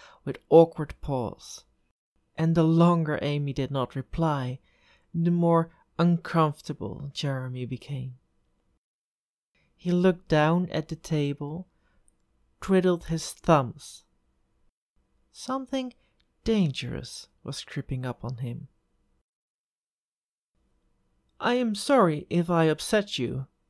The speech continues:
he said eventually. "But I, this is not your fault, Jeremy," Amy interjected. "You don't know what you're asking." <laughs> "Are wild roses that bad?"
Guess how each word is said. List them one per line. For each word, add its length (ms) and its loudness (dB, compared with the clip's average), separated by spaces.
he 140 -6
said 340 -2
eventually. 760 -10
"But 160 6
I, 480 4
this 380 0
is 200 -2
not 280 4
your 100 2
fault, 500 0
Jeremy," 600 -4
Amy 260 -4
interjected. 800 -10
"You 120 -2
don't 400 6
know 440 4
what 200 -2
you're 140 4
asking." 680 0
<laughs> 320 -2
"Are 260 10
wild 400 8
roses 560 2
that 320 2
bad?" 540 2